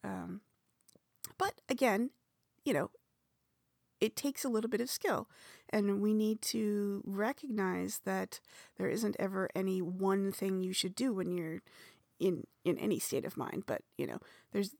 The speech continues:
if you're happy and you know it, you know, clapping your hands isn't necessarily the best thing. If you're happy and know it, you express your happiness by trying to help someone else get something that they need to solve a problem,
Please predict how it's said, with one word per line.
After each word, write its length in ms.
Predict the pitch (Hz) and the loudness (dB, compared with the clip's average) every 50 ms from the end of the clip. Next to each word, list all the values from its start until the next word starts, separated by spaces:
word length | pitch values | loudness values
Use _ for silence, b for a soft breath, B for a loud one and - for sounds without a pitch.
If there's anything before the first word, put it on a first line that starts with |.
| _ _ _ _ _ _ _ _ _ _ _ _ _ _ _ _ _ - _ | _ _ _ _ _ _ _ _ _ _ _ _ _ _ _ _ _ -12 _
if 100 | - - | -8 -2
you're 120 | - 233 214 | 0 0 0
happy 360 | - 226 226 240 - 247 214 | 2 0 0 2 2 2 2
and 120 | 196 196 | 4 4
you 80 | 196 190 | 2 2
know 220 | 180 180 202 202 | 2 4 4 4
it, 160 | 175 180 170 - | 4 2 2 0
you 100 | - 202 | 0 0
know, 140 | 185 156 - | 2 0 0
clapping 320 | - - - - - 180 | -2 -4 -4 -2 -2 -2
your 80 | 196 214 | -2 -2
hands 260 | 170 147 160 190 - | -2 -4 -4 -6 -4
isn't 280 | - 185 175 - - - | -4 -4 -4 -4 -6 -6
necessarily 340 | - 131 - - - - - | -8 -8 -8 -8 -10 -10 -10
the 120 | - - | -10 -12
best 200 | - - - - | -14 -12 -12 -4
thing. 220 | - 302 226 - - | -2 -2 0 0 -2
If 100 | - - | -4 -6
you're 100 | 185 214 | -6 -6
happy 240 | 196 - 220 208 | -6 -4 -4 -2
and 80 | 202 185 | -2 -2
know 120 | 170 160 | -2 -4
it, 100 | 156 - | -6 -6
you 80 | - 185 | -4 -6
express 400 | 190 - - - - 254 262 - | -4 -4 -4 -4 -2 -2 -2 -2
your 100 | - 269 | -4 -4
happiness 540 | - 202 202 - 190 196 185 190 - - - B B B B B B B B B _ | -4 -6 -6 -4 -2 -2 -2 -2 -2 -6 -8 B B B B B B B B B _
by 320 | - 202 202 202 208 208 - - - | -2 0 2 2 0 -2 -4 -6 -8
trying 340 | - - 202 190 196 208 | -4 -2 0 2 2 0
to 120 | 214 - 247 | 0 -2 -4
help 300 | - - - 381 381 - | -4 -2 -2 -2 -2 -2
someone 420 | - - 240 214 208 208 214 208 - | 0 0 2 2 2 2 0 0 0
else 480 | 190 180 175 175 214 - - - - - B B B B B B B - | 0 0 0 0 -2 -4 -6 -6 -8 -10 B B B B B B B -4
get 140 | 370 349 | -4 -2
something 260 | - 262 240 - 220 220 | 0 0 0 2 2 0
that 140 | 233 233 | 0 0
they 100 | - 247 | 0 0
need 480 | 254 262 302 349 277 170 151 - 151 - | 2 4 4 4 4 4 2 0 -2 -4
to 140 | - - 233 | -6 -6 -4
solve 260 | - - 240 226 240 | -2 0 0 0 0
a 60 | 254 | -2
problem, 600 | 247 - - 285 294 214 185 175 165 - 156 170 | -2 0 0 0 0 0 0 -2 -2 -2 -4 -8